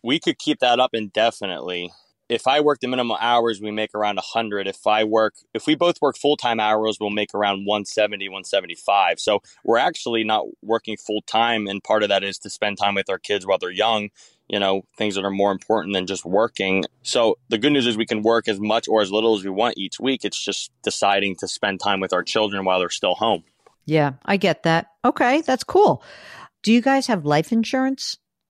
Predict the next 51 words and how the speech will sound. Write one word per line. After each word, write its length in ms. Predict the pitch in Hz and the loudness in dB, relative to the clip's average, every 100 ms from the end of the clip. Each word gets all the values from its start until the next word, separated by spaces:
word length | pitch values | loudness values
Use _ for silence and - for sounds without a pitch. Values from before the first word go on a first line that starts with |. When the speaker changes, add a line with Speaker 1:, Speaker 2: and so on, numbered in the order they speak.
| _ _ - | _ _ -4
Speaker 1:
We 100 | 117 | 0
do. 140 | 92 - _ _ 143 | 0 -2 _ _ -4
Speaker 2:
Okay. 240 | - - | -4 -8
How 220 | - 160 | -4 2
much? 380 | 180 247 - - _ _ - | 2 2 -2 -18 _ _ -4
Speaker 1:
I 100 | 110 | 0
have 200 | 117 113 | 0 0
a 80 | 110 | 0
million 400 | 107 113 113 110 | 2 2 2 0
policy 500 | 110 113 110 - 117 | 2 4 2 0 0
on 200 | 110 110 | 0 0
me, 200 | 110 110 | -2 -4
which 140 | 104 | -4
is 100 | 104 | -6
a 60 | 104 | -6
term 320 | - 110 104 | -2 -2 0
policy, 480 | 107 107 104 104 104 | 2 2 2 -2 -4
and 100 | 95 | -6
she 200 | - 98 | -6 -6
has 160 | 95 - | -8 -8
five 220 | - 98 - | 0 0 2
hundred 300 | 98 92 90 | -2 -2 0
thousand 340 | 90 87 90 | 0 0 -6
on 140 | 76 - | -12 -8
her. 180 | 82 78 _ _ _ - | -6 -6 _ _ _ -4
Speaker 2:
I'd 120 | 233 | 0
get 140 | 240 | 2
another 300 | 190 165 147 | 2 2 2
half 260 | 135 127 - | 2 0 -2
million 380 | 117 104 95 98 _ _ | -10 -10 -12 -16 _ _
for 180 | - | -4
her. 200 | 123 107 | -2 2
Speaker 1:
Okay. 220 | 104 113 117 _ | 2 2 -2 _
Speaker 2:
All 100 | - | -2
right. 240 | 135 135 135 | 2 2 0
I 60 | 143 | 0
really 300 | 135 123 110 | 0 0 -2
would. 240 | 107 - _ - | -4 -8 _ -2
Just, 160 | 233 226 | 0 2
you 120 | 233 | 2
know, 100 | 196 - - - | 2 -2 -20 -12
just 200 | - 359 | 0 2
to 80 | - | 2
get 140 | 320 302 | 0 -2
the 80 | |
kids 260 | 240 269 202 | 2 2 0
through 380 | - 226 220 214 | 2 6 6 4
college. 640 | 226 180 131 120 - - _ _ | 4 4 4 0 -4 -10 _ _
That's 220 | 170 175 | -4 0
it. 140 | 170 - | 0 2
Speaker 1:
Okay. 160 | 113 | 0